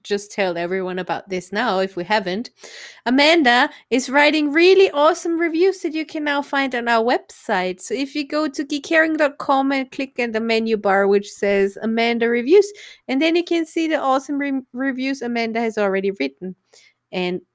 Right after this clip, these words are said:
apparently you will soon find Orwell there too. But it's really cool if you want to find out more cool,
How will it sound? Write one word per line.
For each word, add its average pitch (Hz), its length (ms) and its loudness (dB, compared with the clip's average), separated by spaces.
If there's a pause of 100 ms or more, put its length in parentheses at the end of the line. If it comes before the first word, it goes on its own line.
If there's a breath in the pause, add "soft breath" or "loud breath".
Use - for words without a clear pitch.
apparently 196 480 -4
you 190 120 0
will 175 140 -2
soon 226 320 0
find 202 540 2
Orwell 226 520 6
there 262 240 2
too. 403 320 6 (580 soft breath)
But 254 340 -2 (240)
it's 269 220 -6
really 277 260 -2
cool 262 260 -4
if 254 200 -4
you 247 80 -4
want 226 220 -4
to 233 100 -12
find 220 380 -4
out 214 160 -2
more 208 320 -2
cool, 196 760 0